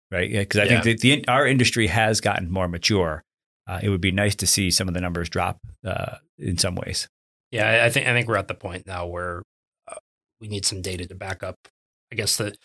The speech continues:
Speaker 2: the practicing theories that we've been doing for, for years now.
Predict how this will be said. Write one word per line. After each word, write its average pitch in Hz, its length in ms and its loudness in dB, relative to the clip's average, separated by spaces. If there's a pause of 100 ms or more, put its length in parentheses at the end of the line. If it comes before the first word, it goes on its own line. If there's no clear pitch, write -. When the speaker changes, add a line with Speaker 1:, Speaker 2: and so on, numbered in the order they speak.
(200)
Speaker 2:
the 127 140 -6 (340)
practicing 135 520 4
theories 110 440 2
that 104 100 -4
we've 98 120 -4
been 95 140 -4
doing 92 260 -6
for, 90 300 -8
for 90 160 -6
years 90 320 -6
now. 82 160 -14